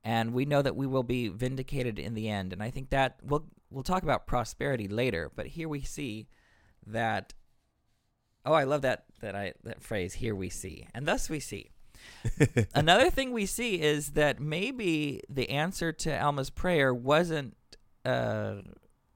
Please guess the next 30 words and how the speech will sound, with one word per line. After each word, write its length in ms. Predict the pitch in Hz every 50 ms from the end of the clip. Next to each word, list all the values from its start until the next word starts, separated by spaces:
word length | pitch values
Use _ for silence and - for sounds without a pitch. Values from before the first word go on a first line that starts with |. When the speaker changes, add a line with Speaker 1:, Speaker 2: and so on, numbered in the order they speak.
| _ _ _ _
Speaker 1:
fixing 400 | - - - 170 - - - 151
the 80 | 143 127
problem 420 | - - 147 139 131 131 127 127
right 160 | 127 123 123 123
away. 200 | 127 156 208 202
It 80 | 160 139
was 120 | 131 123 -
sending 340 | - - 143 143 135 123 101
Amulek, 580 | 71 101 127 151 165 156 113 78 - - - -
because 220 | - - 147 135
that's 240 | 127 123 131 139 - 143
what 100 | 113 98
we 100 | 113 98
get 220 | 98 98 - -
next, 480 | 98 117 120 113 - - - - - -
is 140 | - - - -
Amulek. 380 | - 107 120 123 117 101 85 -
Speaker 2:
Yeah. 80 | 95 82
Speaker 1:
And 60 | 73
I 60 | -
think 200 | - 139 131 -
that's 460 | - 123 131 156 156 - - - - 127
really 400 | 127 123 110 107 101 110 107 - - - - - - - - - - _ _ _ - - - - - - -
the 160 | 120 101 71
outcome 420 | 104 120 120 - - - 123 113
of 220 | 98 95 101 101 113
wrestling 460 | 120 123 120 - - 123 117 107 104
with 120 | 92 -
God. 220 | - 104 95 95 -
And 200 | - 147 143 -